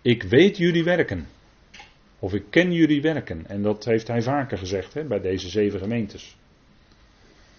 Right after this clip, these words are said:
"Ik weet jullie werken." Hij weet ervan, hij ziet het. Hij ziet het.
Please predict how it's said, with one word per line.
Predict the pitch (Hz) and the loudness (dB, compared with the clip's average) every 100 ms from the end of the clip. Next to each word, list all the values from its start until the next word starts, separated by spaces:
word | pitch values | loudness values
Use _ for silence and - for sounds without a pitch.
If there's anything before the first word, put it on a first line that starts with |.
| - _ _ _ _ _ _ - | -20 _ _ _ _ _ _ -14
"Ik | 90 87 | -8 2
weet | 120 156 | 6 6
jullie | 151 147 143 | 6 4 4
werken." | 147 139 - - _ _ _ _ _ _ | 2 0 -6 -12 _ _ _ _ _ _
Hij | - 98 | -6 0
weet | 107 107 | 2 0
ervan, | 98 123 95 | -2 -2 -2
hij | 90 | -4
ziet | 90 135 - | -2 -2 -2
het. | 85 - - _ | -8 -10 -20 _
Hij | - 92 | -8 -2
ziet | 123 143 | -2 -2
het. | - - | -6 -10